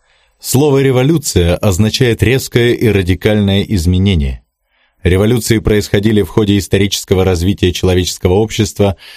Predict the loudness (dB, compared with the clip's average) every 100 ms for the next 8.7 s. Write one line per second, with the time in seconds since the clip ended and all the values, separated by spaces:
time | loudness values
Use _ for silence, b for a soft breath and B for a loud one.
0 | B -2 0 2 0 0 0 0 -2 0
1 | 0 2 0 0 0 2 2 2 0 0
2 | -2 -2 0 0 0 -2 -2 0 0 0
3 | 2 2 2 0 -2 b b b -2 0
4 | 2 2 0 0 0 2 2 0 0 0
5 | 0 0 0 0 -2 2 2 2 2 2
6 | 0 -2 0 0 0 -2 -6 -8 -10 -6
7 | -8 -2 0 0 -2 -4 -2 -2 0 0
8 | 0 -2 -2 -4 0 -4 -4